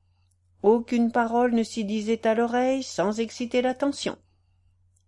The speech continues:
Il n'y avait donc point de danger, ni pour une jeune personne, ni pour une jeune femme, d'entendre un propos d'amour. Chaque soir,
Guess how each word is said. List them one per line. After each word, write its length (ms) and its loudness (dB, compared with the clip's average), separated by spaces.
Il 220 0
n'y 160 4
avait 180 2
donc 240 -4
point 240 -2
de 140 -2
danger, 560 0
ni 200 6
pour 260 -4
une 120 2
jeune 200 -4
personne, 640 0
ni 180 6
pour 260 -4
une 120 -2
jeune 220 -10
femme, 600 2
d'entendre 840 2
un 140 4
propos 400 -2
d'amour. 560 -2
Chaque 320 0
soir, 500 -4